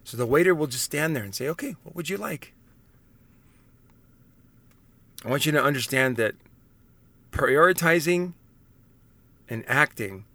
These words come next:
requires clarity. It's so hard to get clear about what you want. I get it. So do it right now. What do you want?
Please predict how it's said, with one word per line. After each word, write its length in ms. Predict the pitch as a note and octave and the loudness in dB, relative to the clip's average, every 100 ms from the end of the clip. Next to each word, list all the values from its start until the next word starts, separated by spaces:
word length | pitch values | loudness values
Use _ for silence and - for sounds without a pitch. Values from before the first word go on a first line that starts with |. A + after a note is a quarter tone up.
| _ - - | _ -20 -14
requires 1160 | A#2 A#2 - - - C3 C3+ D#3 E3+ E3+ E3 - _ _ _ _ | -10 -10 -10 -12 -2 6 6 6 2 0 -4 -12 _ _ _ _
clarity. 800 | - - C#3+ F#3+ G3+ C3 E2+ - - _ _ _ _ _ _ _ _ _ _ - _ _ _ _ _ _ - _ _ _ _ _ _ _ - _ _ | -16 -14 -4 0 2 0 -4 -18 -20 _ _ _ _ _ _ _ _ _ _ -20 _ _ _ _ _ _ -20 _ _ _ _ _ _ _ -20 _ _
It's 180 | - - | -6 -2
so 380 | - - A3+ A3 | 0 2 2 2
hard 640 | E3 - F3+ G#3+ G#2+ - - _ _ _ _ _ _ _ _ _ _ _ _ _ | -2 2 6 6 6 0 -18 _ _ _ _ _ _ _ _ _ _ _ _ _
to 80 | - | -4
get 160 | F3 - | -2 -2
clear 300 | - G3+ G3+ | -4 -4 -2
about 220 | C3+ A#2 | -4 -4
what 200 | A#2+ - | -4 -4
you 80 | C#3+ | -4
want. 320 | F3+ F#3 - - | -2 -4 -6 -6
I 120 | E3+ | -4
get 300 | E3+ - G#3+ | -2 4 4
it. 160 | D#3+ - _ _ _ _ - _ _ - - - | 4 -2 _ _ _ _ -20 _ _ -20 -20 -8
So 220 | - G3+ | 2 2
do 260 | D#3+ A3+ | 4 6
it 80 | A3 | 6
right 200 | G3 G3+ | 6 2
now. 280 | G3 G3 G#2 - _ _ _ _ _ _ _ | 4 2 0 -10 _ _ _ _ _ _ _
What 100 | E3+ | -6
do 60 | F#3+ | -4
you 80 | G3 | 2
want? 300 | G#3 G#3 | 4 4